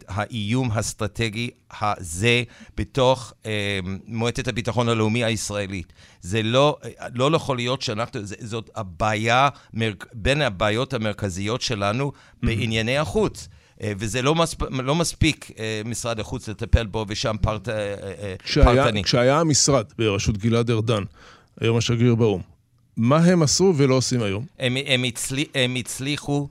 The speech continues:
Speaker 1: אה, ליצור בשקט, אה, גורמים, אה,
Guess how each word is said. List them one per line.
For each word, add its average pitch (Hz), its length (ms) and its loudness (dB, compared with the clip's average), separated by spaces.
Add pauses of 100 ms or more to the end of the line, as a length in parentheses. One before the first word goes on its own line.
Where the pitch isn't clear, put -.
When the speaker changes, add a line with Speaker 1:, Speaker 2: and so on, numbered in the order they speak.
(400)
Speaker 1:
אה, 107 120 -2
ליצור 127 560 -2
בשקט, 117 720 -4 (380)
אה, 101 300 -4
גורמים, 127 680 -2 (220)
אה, 110 60 -10